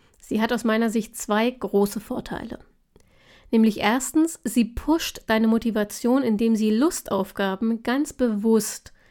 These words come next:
den gleichen Stellenwert einräumt wie Pflichtaufgaben. Lustaufgaben können in der Fem-, äh, Methode sogar zu Fokusaufgaben werden, wenn du das so beschließt, denn du allein bist diejenige oder derjenige, der festlegt, worauf dein Fokus liegt.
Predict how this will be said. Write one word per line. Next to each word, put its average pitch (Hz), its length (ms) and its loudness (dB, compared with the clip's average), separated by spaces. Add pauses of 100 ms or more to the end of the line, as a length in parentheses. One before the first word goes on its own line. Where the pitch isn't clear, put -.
(320)
den 208 120 4
gleichen 240 520 4
Stellenwert 226 580 2
einräumt 202 580 0
wie 208 140 -2
Pflichtaufgaben. - 1000 -6 (1000)
Lustaufgaben 240 640 4
können 240 260 4
in 220 80 4
der 208 100 2
Fem-, 294 380 6 (100)
äh, 214 220 4
Methode 214 420 2
sogar 226 300 2
zu 214 160 -4
Fokusaufgaben 202 960 0
werden, 196 240 2
wenn 202 220 2
du 202 120 4
das 196 220 2
so 196 100 2
beschließt, 233 500 0
denn 226 260 4 (180)
du 294 160 0
allein 220 560 2 (320)
bist - 340 -4
diejenige 226 600 2
oder 175 180 -6
derjenige, 208 800 4 (380)
der - 100 -2
festlegt, - 640 -2
worauf 196 300 -2
dein 180 160 -4
Fokus - 340 -2
liegt. - 280 -10